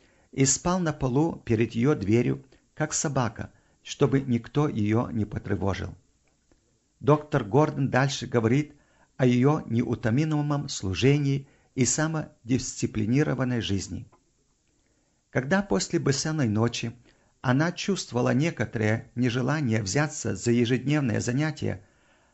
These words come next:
она говорила себе поощряюще:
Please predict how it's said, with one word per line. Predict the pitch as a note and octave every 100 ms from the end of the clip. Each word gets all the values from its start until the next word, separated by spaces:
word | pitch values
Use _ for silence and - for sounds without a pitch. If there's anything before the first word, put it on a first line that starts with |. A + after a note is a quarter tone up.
| _
она | - A#2+ C#3
говорила | C3+ A2 A#2+ C3 C#3+ C3+
себе | - G#2+ A#2+
поощряюще: | A#2+ G#2 G#2+ - G#2+ G2 G2 - F2+